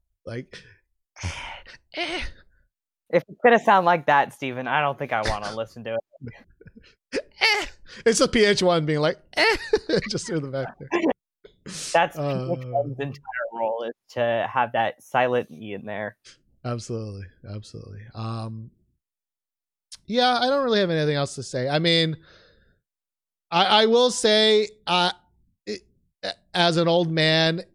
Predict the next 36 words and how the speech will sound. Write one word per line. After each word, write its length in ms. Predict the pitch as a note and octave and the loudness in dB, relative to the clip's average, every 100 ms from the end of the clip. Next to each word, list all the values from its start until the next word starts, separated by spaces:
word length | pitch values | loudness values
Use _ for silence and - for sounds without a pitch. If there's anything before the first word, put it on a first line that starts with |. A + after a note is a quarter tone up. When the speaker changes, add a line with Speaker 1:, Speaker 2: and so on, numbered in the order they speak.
| _ | _
Speaker 1:
and, 300 | D#3+ D3+ D#3 - | 0 2 0 -2
and 180 | D#3+ D3+ | 0 2
Wonyoung 500 | D#3 A3 C4 B3+ A#3+ | 0 2 2 2 2
is 260 | F#3 F3 | 0 0
so 280 | - F3+ E3+ | 0 2 2
pretty, 460 | F3+ D#3+ D3+ D#3+ D#3+ | 2 2 4 4 2
but, 260 | C3+ C#3+ | 0 -6
like, 380 | D#3 C#3 C3+ - _ _ _ _ | 0 0 0 -6 _ _ _ _
they 360 | D#3+ C#3+ G#3 D4+ | -12 2 4 6
are 140 | C#4+ | 4
dressing 440 | D#3 E3 D#3+ F3+ D#3 | 4 2 2 0 2
her 180 | C#3+ | 4
up 200 | C#3 C#3 - | 2 0 0
older 560 | C#3+ D3+ D#3+ D#3 D#3 | 2 4 4 4 2
and 240 | D3+ C3+ B2+ | 2 0 -2
older 480 | C#3 C3+ C#3 D3 C#3 | 0 0 0 0 0
and 200 | C3 B2+ | -2 -4
older, 600 | C#3 B2+ B2 B2+ B2 B2 - | -2 -2 0 0 0 -2 -4
and 200 | B2+ B2 | -4 0
it 240 | B2+ C3 - _ D3 | 0 0 -6 _ -4
is 580 | C3 B2+ B2 - - _ _ _ - | -2 -2 -6 -12 -18 _ _ _ -14
very 400 | A#2+ C#3+ C#3+ C3+ | 0 2 4 0
trappy 480 | - B2 G#2+ - G2+ | -2 -8 -8 -12 -10
because 420 | A#2 C3+ A#2+ A2+ - - - | -8 -6 -6 -8 -16 -20 -10
she's 300 | - A#3 G3+ | 0 2 4
a, 180 | G3 F#3+ - | 2 2 2
a 120 | F3+ | 2
very 400 | D#3 G3+ C#4 D#4 | 4 4 4 4
big 180 | B3+ F#3 | 2 4
focus 320 | F#3+ E3+ E3 | 2 2 0
of 80 | D3 | 0
the 80 | |
video. 720 | C#3 C#3+ C#3 C3+ C3+ C3+ C#3+ - _ _ _ _ _ _ _ _ C3+ | 2 2 2 2 2 0 -2 -10 _ _ _ _ _ _ _ _ -12
Eh, 460 | C3+ D#3 F#3 F#3+ F3+ | -12 -14 -14 -14 -6
she 360 | - E4 D#4+ | 0 2 4
is. 880 | A3 E3 D3 B2+ B2 B2 B2 - | 4 4 2 0 -4 -8 -12 -14